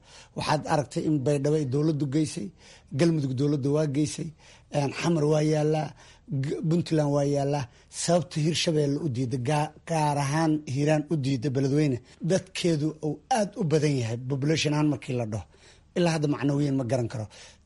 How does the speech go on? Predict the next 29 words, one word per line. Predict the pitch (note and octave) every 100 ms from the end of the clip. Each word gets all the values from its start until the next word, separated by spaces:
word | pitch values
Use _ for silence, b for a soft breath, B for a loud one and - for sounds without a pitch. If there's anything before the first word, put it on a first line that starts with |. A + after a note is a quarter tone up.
| -
Tan | D#3+ D#3
uu | D3+ D3
yiri | D3+ D3+
madaxweynaha, | D3+ C3 C3 D3+ C#3+ G#2+ - b b
madaxweynaha | - C3 D3+ F#3
waxaan | F3 C#3+
ka | F3+
warqabnaa | D3+ C#3+ D3+
in |
shan | D3 F3
boqol | D#3 C#3+
oo | D3+
kun | C3 E3
oo | D3 C3+ - -
dollar | C#3+ D3 C#3 C#3+
oo | C#3 B2+ B2 B2 A#2+ B B B
covid | - F3 D3+
nineteen-ka | D#3 D3+ E3+ B2+
loogu | D3 D3
talagalay | C#3 C#3 A#2+ C3 C3+ -
in | E3+ D3
waa | C3+ E3+
hayaa | D3 D3 C#3
uu | C#3
yiri, | B2+ A#2+ G#2 - _ -
asaga | - E3
laftirkiisa. | C3 B2 B2 B2+ A2+ - B2+ B2+ B B
Ilaa | - F#3+ F3+ E3
magaaladan | G3 E3 F#3 F3